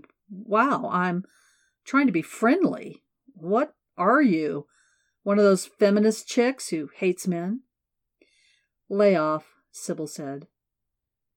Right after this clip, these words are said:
He pushed himself against the backpack. "Or what?" "Lady," said someone behind her, "is this man bothering you?" Thick accent,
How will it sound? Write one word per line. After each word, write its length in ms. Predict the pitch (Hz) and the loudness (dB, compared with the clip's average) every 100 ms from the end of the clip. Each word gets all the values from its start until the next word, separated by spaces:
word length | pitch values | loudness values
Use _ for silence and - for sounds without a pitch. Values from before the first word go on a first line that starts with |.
| _ _ | _ _
He 120 | 240 | -10
pushed 340 | 226 349 - | -4 -4 -4
himself 380 | 226 202 202 190 | -8 -6 -4 -4
against 480 | 175 190 180 180 - | -4 -4 -4 -8 -12
the 80 | - | -6
backpack. 600 | 175 170 - - - _ _ _ _ _ _ | -6 -6 -10 -16 -16 _ _ _ _ _ _
"Or 360 | 202 190 156 139 - | -2 0 -2 -6 -8
what?" 440 | 208 170 135 - _ _ _ _ _ _ _ _ _ _ _ _ _ _ _ - | -2 -2 -4 -18 _ _ _ _ _ _ _ _ _ _ _ _ _ _ _ -4
"Lady," 500 | 247 254 208 165 - _ _ _ _ _ | 4 6 6 2 -6 _ _ _ _ _
said 280 | - 170 - | -10 -10 -8
someone 380 | 185 170 156 | -8 -6 -6
behind 380 | 156 151 156 151 | -8 -8 -8 -8
her, 200 | 151 143 _ _ _ _ _ _ | -10 -14 _ _ _ _ _ _
"is 340 | 254 254 202 - | 0 2 0 -2
this 300 | 285 294 277 | -2 0 2
man 280 | 285 233 | 2 4
bothering 460 | 202 233 254 226 196 | 6 6 6 2 2
you?" 260 | 196 165 - _ _ _ _ _ _ _ _ _ _ _ _ _ _ _ _ | 0 -2 -8 _ _ _ _ _ _ _ _ _ _ _ _ _ _ _ _
Thick 180 | 285 269 | -4 -2
accent, 500 | 185 170 - 151 | -6 -6 -10 -12